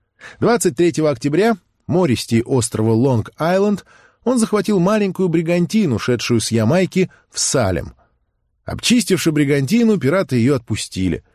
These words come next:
Вслед за тем они решили отправиться крейсировать между мысом Майси и мысом Николас,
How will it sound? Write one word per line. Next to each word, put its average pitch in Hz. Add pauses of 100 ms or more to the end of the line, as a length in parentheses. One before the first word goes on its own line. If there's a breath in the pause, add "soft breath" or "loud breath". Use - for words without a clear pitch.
(380)
Вслед 147
за 139
тем 175
они 131
решили 147
отправиться 151
крейсировать 156
между 147
мысом 131
Майси 127 (200)
и 123
мысом 165
Николас, 165